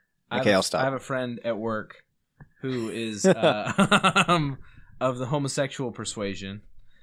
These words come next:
Speaker 1: and they use this app called Grindr, and Grindr is like Tinder. It's like, it's like homosexual Tinder. And,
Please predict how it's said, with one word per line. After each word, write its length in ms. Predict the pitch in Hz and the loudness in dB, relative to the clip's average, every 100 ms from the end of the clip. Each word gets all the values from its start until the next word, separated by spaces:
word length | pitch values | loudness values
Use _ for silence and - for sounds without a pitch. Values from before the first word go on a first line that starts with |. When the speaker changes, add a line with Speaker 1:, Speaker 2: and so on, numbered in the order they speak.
| - _ - | -20 _ -8
Speaker 1:
and 220 | 113 113 | -4 -2
they 80 | 117 | -2
use 240 | 117 110 | -2 -4
this 200 | 110 101 - | -6 -8 -4
app 260 | 110 104 | -4 -4
called 280 | - 107 98 | -6 -6 -4
Grindr, 540 | 101 101 101 90 - - _ _ _ _ _ _ _ _ | -4 -2 -2 -4 -8 -12 _ _ _ _ _ _ _ _
and 320 | 107 107 104 | -6 -4 -4
Grindr 400 | 110 113 107 104 | -4 -4 -2 -2
is 140 | 101 101 | -4 -2
like 440 | 98 95 - - _ _ _ | 0 -2 -6 -16 _ _ _
Tinder. 460 | - 160 113 85 - _ _ _ | -6 -6 -6 -12 -16 _ _ _
It's 100 | _ | _
like, 200 | 117 98 - | -10 -10 -10
it's 80 | 117 | -8
like 140 | 104 | -6
homosexual 580 | 135 120 117 117 107 95 | -6 -6 -6 -6 -8 -8
Tinder. 460 | - 123 90 - _ _ - _ _ _ _ _ - | -6 -6 -6 -10 _ _ -20 _ _ _ _ _ -10
And, 100 | 113 | 0